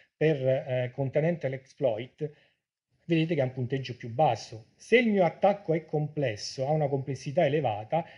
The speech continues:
il punteggio è più basso. Se il mio attacco ha una complessità bassa, cioè io basta, posso trovare l'exploit su internet, fare doppio clic e porto a termine l'attacco, ha una complessità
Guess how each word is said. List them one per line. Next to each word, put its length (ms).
il 100
punteggio 480
è 20
più 180
basso. 600
Se 160
il 60
mio 120
attacco 520
ha 80
una 220
complessità 580
bassa, 560
cioè 220
io 220
basta, 600
posso 240
trovare 340
l'exploit 460
su 200
internet, 380
fare 220
doppio 260
clic 380
e 100
porto 260
a 40
termine 380
l'attacco, 640
ha 100
una 140
complessità 720